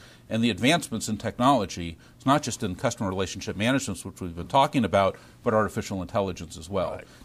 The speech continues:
Speaker 1: Now, that impacts our customers, but that impacts the whole industry. And it's gonna take a strong hand,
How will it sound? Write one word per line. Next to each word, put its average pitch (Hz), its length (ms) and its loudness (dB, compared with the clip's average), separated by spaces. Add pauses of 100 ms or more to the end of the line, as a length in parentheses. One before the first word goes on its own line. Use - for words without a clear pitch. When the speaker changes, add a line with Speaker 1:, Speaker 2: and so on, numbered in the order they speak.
Speaker 1:
Now, 107 80 0
that 127 180 6
impacts 120 400 0
our 107 120 2
customers, 113 680 2 (320)
but 120 120 -2
that 135 160 6
impacts 123 360 2
the 113 80 -6
whole 104 140 -2
industry. 98 560 -4 (340)
And 120 280 0
it's - 160 -8
gonna 127 160 2
take 120 200 -4
a 113 60 -2
strong 117 400 4
hand, 135 540 0